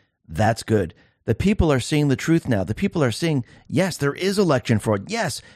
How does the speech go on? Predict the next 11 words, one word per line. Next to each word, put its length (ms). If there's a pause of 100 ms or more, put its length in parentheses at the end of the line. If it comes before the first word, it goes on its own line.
(120)
they 180
do 280
cheat 240
in 80
the 60
election, 380 (320)
not 240
just 180
with 140
mail-in 300
ballots, 460